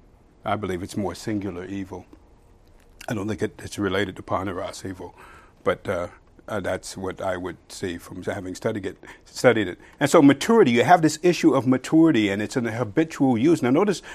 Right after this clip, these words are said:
the Jewish believers of Hebrews were not maturing, but they had become babes. And what, what were babes? They would just da, da, da, da, ma, ma, ma, ma. And you, you know,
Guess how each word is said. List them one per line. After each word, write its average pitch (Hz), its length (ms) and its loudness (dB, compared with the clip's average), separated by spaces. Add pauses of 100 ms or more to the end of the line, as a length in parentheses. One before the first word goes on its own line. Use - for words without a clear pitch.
the 127 80 0
Jewish 170 260 0
believers 139 500 2
of 107 100 -10
Hebrews 127 400 2
were 110 140 0
not 139 260 0
maturing, 98 540 -4 (300)
but 98 140 -4
they 113 180 2
had 101 240 -2
become 98 380 -6
babes. 90 640 -8 (960)
And 104 220 -2
what, 107 200 2
what 107 280 -2
were 101 120 -2
babes? 92 540 -10 (380)
They 101 120 -6
would 95 160 -10
just 95 420 -10 (600)
da, 107 140 2
da, 107 180 0
da, 104 220 -2
da, 101 320 0 (100)
ma, 110 200 -2
ma, 104 220 0
ma, 104 180 -4
ma. 104 300 -2 (920)
And 95 360 -6 (720)
you, 113 240 -8
you 120 120 -4
know, 90 260 -8